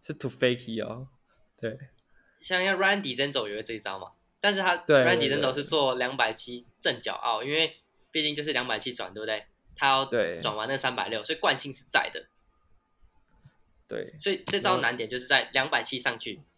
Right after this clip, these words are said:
Speaker 2: 你卡一个 front ball，
Speaker 1: 上去之后，
Speaker 2: 对不对？
Speaker 1: 嗯。
Speaker 2: 你要整个把重心锁住，惯性停下来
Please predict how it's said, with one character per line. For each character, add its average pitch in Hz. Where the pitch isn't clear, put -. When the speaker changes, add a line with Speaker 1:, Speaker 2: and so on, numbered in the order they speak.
Speaker 2:
你 135
卡 113
一 113
个 120
front 123
ball， -
Speaker 1:
上 127
去 -
之 120
后， 120
Speaker 2:
对 117
不 117
对？ 113
Speaker 1:
嗯。 110
Speaker 2:
你 127
要 131
整 139
个 120
把 117
重 156
心 143
锁 104
住， 113
惯 151
性 147
停 113
下 123
来 101